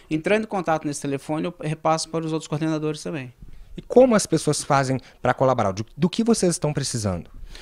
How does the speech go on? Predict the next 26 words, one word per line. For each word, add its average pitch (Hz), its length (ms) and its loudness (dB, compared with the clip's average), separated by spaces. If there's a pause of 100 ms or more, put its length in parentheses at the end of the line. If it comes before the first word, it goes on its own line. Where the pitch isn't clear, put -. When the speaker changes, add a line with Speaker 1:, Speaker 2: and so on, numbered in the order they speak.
(200)
Speaker 1:
Olha, 165 460 0
infelizmente 208 800 -4
hoje 180 180 -2
em - 20 -2
dia 175 140 -2
tá 175 120 -4
difícil, 160 500 -4
né? 160 220 0
Mas 160 260 -2
é 185 240 0
o 190 60 2
apoio 180 340 0
financeiro 190 540 -4
mesmo. 156 320 -2
Alguns 180 240 -2
atletas 170 320 -4
não 196 120 -6
têm 208 140 -6
condições 190 500 -6
de - 60 -14
pagar 170 240 -2
nem 196 120 -4
a 196 40 -6
taxa 185 300 -6
de - 60 -12
competição, 175 520 -6